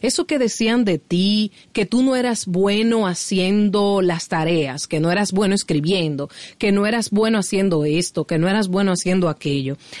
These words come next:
Por muchos años, muchas personas entienden que no son buenos, eh, cantando, hasta que un día alguien lo descubre, que no eran buenos, eh,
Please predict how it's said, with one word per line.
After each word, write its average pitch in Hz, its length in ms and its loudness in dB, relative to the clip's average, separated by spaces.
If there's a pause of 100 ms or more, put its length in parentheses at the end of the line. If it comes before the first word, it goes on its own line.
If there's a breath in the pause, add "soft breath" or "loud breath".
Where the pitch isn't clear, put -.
(240 loud breath)
Por 233 220 2
muchos 233 760 2
años, 175 560 0
muchas 233 420 0
personas 180 680 0
entienden 170 520 0
que 147 140 -2
no 165 100 0
son 214 280 0
buenos, 254 480 0 (400 loud breath)
eh, 190 340 0 (160)
cantando, 175 720 0 (300)
hasta 190 260 -2
que - 80 -4
un 214 100 4
día 220 200 2
alguien 226 260 0
lo 190 100 2
descubre, 156 680 0 (240 loud breath)
que 220 140 0
no 262 260 2
eran 285 260 2
buenos, 294 760 0
eh, 185 400 0